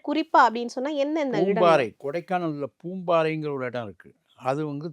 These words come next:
Speaker 2: தசபாசானம். அது இந்த தண்டாயுதபாணி உருவாக்குறதுக்கு முன்பாக அவர் சில சிலைகளை செய்து பார்த்திருக்காங்க. செய்து பார்க்கின்ற பொழுது வைத்த சிலைகள் அந்த இதுகள்லாம். தசபாசான முருகன் சிலை அது.
Speaker 1: குழந்தை
Speaker 2: பாலமுருகன்.
Speaker 1: வேலப்பன்.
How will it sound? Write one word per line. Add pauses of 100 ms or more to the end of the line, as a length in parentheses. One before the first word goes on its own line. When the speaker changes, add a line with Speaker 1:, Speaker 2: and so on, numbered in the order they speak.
Speaker 2:
தசபாசானம்.
அது
இந்த
தண்டாயுதபாணி
உருவாக்குறதுக்கு
முன்பாக (440)
அவர்
சில (340)
சிலைகளை
செய்து
பார்த்திருக்காங்க. (1000)
செய்து
பார்க்கின்ற
பொழுது
வைத்த
சிலைகள்
அந்த
இதுகள்லாம். (720)
தசபாசான (460)
முருகன்
சிலை
அது.
Speaker 1:
குழந்தை
Speaker 2:
பாலமுருகன்.
Speaker 1:
வேலப்பன்.